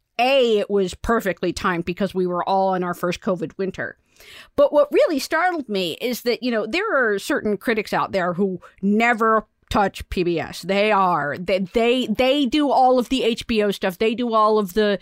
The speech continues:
the prestige T V, and they all sat down and watched this, and they all loved this,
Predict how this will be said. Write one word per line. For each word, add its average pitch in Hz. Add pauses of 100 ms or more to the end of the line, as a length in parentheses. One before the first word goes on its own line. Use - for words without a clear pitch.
(260)
the 214
prestige 262
T 233
V, 202
and 202
they 302 (100)
all 349
sat 262
down 233
and 220
watched 233
this, - (180)
and 220
they 285
all 320
loved 277
this, -